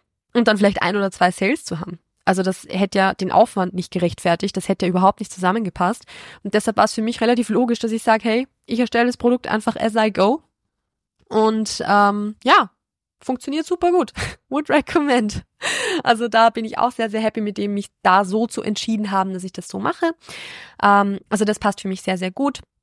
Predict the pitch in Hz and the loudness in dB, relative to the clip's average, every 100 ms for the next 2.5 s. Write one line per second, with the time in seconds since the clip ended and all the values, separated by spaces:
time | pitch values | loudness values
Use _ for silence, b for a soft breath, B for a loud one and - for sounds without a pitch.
0 | _ _ _ _ _ _ - 240 233 311 | _ _ _ _ _ _ 0 4 4 2
1 | - 208 247 381 B B B B - 214 | -2 -6 -8 -10 B B B B 0 2
2 | 214 208 214 214 | 4 2 -2 -6